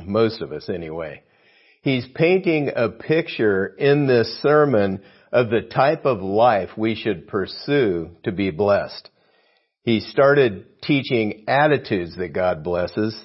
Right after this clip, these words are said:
very first thing off the bat. And often, I,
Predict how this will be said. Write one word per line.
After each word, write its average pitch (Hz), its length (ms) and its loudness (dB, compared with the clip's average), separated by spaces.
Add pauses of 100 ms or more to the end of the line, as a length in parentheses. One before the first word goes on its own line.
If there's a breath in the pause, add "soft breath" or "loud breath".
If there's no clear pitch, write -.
(160)
very 101 420 0
first 104 300 -2
thing 107 300 0
off 98 240 0
the 95 80 -4
bat. 95 460 0 (560 soft breath)
And 117 400 2
often, 123 680 2 (840)
I, 131 140 0